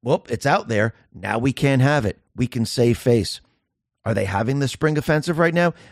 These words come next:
No, now I think they're calling the summer offensive, maybe the fall offensive.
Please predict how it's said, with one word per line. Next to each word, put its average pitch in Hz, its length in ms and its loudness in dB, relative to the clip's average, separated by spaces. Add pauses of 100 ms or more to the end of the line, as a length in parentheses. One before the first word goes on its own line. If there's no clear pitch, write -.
No, 120 180 2
now 120 220 2
I 131 60 4
think 135 180 -2
they're 127 80 0
calling 123 340 0
the 90 120 -2
summer 143 580 -2
offensive, 147 500 -2
maybe 104 220 0
the 92 100 -6
fall 143 300 0
offensive. 151 480 -2